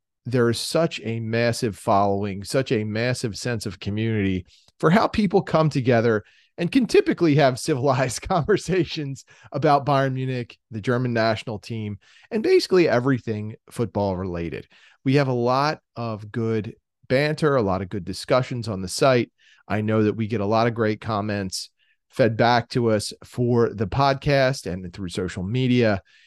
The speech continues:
and it's all appreciated. Uh, without all of you out there and how you make this whole experience fun,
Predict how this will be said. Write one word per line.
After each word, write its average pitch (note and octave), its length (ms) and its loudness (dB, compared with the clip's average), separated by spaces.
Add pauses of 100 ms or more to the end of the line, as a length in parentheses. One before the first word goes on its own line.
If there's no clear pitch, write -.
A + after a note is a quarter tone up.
(220)
and A#2+ 340 -4
it's F3 220 0
all G#3 220 2
appreciated. C#3+ 840 -6
Uh, F2 400 -2
without B2+ 640 2 (100)
all C3+ 280 4
of A2+ 120 -2
you A#2 240 -2
out G2 260 -2
there F#2+ 280 -4
and F#2 280 -8
how A2 260 2
you C3 240 0
make C#3 300 0
this B2 200 -2
whole C#3+ 260 2
experience A#2 680 -6
fun, G#2+ 400 0